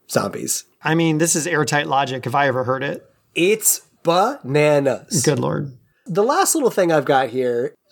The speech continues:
Speaker 1: So we have Jurassic World, and then we have Jurassic World Fallen Kingdom, and the next film to come out is supposed to be Jurassic World Dominion.
Speaker 2: Hmm.
Speaker 1: And the plot of this is that the dinosaurs have escaped way off the island. They're all over the place.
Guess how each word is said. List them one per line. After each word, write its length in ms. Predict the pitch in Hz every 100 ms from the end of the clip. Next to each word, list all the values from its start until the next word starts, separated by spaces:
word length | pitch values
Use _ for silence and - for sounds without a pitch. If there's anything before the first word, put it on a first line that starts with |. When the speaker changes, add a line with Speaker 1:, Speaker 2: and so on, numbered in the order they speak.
| _
Speaker 1:
So 240 | - - 190
we 160 | 175
have 360 | 170 202 220 208
Jurassic 680 | 156 151 160 170 - 170 - _ _
World, 720 | - 123 127 123 107 98 170 - _ _ _ _ -
and 200 | 143 139
then 200 | 147 143
we 120 | 156
have 220 | 139 139
Jurassic 460 | 127 139 143 139 156
World 200 | 147 139
Fallen 360 | - 139 123 127
Kingdom, 600 | - 294 165 117 110 151 -
and 220 | 147 139
the 60 |
next 340 | 151 233 302 -
film 200 | - 226
to 40 |
come 160 | 196 180
out 140 | 156 151
is 60 |
supposed 280 | - 151 147
to 60 | 147
be 140 | 135
Jurassic 480 | 127 131 127 - 139 -
World 340 | - 123 120 113
Dominion. 640 | 117 120 143 110 95 - -
Speaker 2:
Hmm. 260 | 151 123 117 - _
Speaker 1:
And 80 | 151
the 60 | 135
plot 240 | - 262
of 80 | 240
this 200 | 196 175
is 100 | 151
that 260 | 143 139 135
the 80 | 135
dinosaurs 400 | 156 160 156 131
have 160 | 127
escaped 480 | 113 - 262 247 - _ _
way 360 | 170 151 247 220
off 280 | 160 139 -
the 100 | 131
island. 340 | 120 120 120
They're 80 | 143
all 160 | 180
over 120 | 170 139
the 80 |
place. 460 | - 147 127 127 -